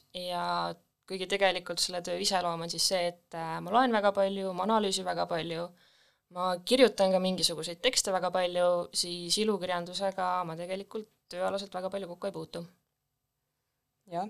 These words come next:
Speaker 2: mina olen, äh, Rahel ja, ja puutun kohutavalt palju kirjandusega kokku, nimelt, äh, õpin kirjandust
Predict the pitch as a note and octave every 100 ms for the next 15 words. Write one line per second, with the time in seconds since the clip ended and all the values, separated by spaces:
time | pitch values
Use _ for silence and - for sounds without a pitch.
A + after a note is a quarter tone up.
0 | G#3 F3+ F3+ E3 D#3+ D#3+ D#3 D#3 G3+ A3
1 | E3 D#3 _ _ D#3+ D#3 D#3 _ _ _
2 | _ _ _ E3 D#3 D#3 D#3 - _ _
3 | _ _ - E3+ - D#3+ - E3+ D#3+ D#3+
4 | - A3 A3+ F#3+ F3 F3 E3 D#3+ D#3+ D#3
5 | - E3 - E3 D3+ - E3+ D#3+ D#3 _
6 | D#3+ D#3 - A3+ - F3 E3 - F#3+ E3
7 | D#3+ D#3+ - -